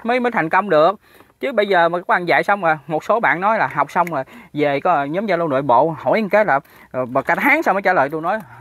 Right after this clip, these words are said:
các đó là các bạn, các bạn học ở chỗ nào không biết chứ. Còn cái nhóm Zalo nội bộ của mình là trả lời tích tốc, đúng không các bạn? Bạn nào đã từng học, các bạn nào đã, đã học ở đây rồi thì các bạn, các bạn cũng biết cái chuyện đó, đúng không? Đó, đây, ok. Đó, chúng ta lấy ra. Ở cái chỗ này nó,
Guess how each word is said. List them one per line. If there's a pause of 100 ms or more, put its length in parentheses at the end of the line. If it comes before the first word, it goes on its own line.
(140)
các
đó
là
các
bạn,
các
bạn
học
ở
chỗ
nào
không
biết
chứ. (320)
Còn
cái
nhóm
Zalo
nội
bộ
của
mình
là
trả
lời
tích
tốc, (160)
đúng
không
các
bạn? (140)
Bạn
nào
đã
từng
học, (420)
các
bạn
nào
đã,
đã
học
ở
đây
rồi
thì
các
bạn,
các
bạn
cũng
biết
cái
chuyện
đó,
đúng
không? (240)
Đó,
đây, (140)
ok. (420)
Đó,
chúng
ta
lấy
ra.
Ở
cái
chỗ
này
nó,